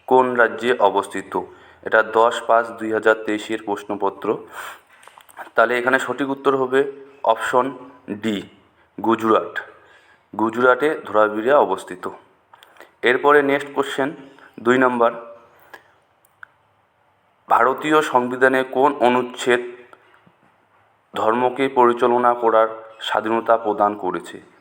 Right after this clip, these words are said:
তাহলে এখানে সঠিক উত্তর হবে অপশন বি, ধারা ছাব্বিশ নং ধারা। এরপরে নেক্সট কোশ্চেন, তিন নাম্বার,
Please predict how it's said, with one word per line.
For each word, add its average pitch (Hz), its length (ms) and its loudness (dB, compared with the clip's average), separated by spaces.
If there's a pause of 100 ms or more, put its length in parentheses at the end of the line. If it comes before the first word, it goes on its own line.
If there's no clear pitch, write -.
(220)
তাহলে 113 200 2
এখানে 131 240 -2
সঠিক 135 320 -6
উত্তর 139 260 0
হবে 135 380 0
অপশন 127 420 0
বি, 104 360 -12 (320)
ধারা 117 600 2 (300)
ছাব্বিশ 107 500 -4
নং 110 220 2
ধারা। 85 260 -8 (1300)
এরপরে 139 440 4
নেক্সট 139 340 -2
কোশ্চেন, 135 380 -2 (1300)
তিন 135 140 2
নাম্বার, 123 400 2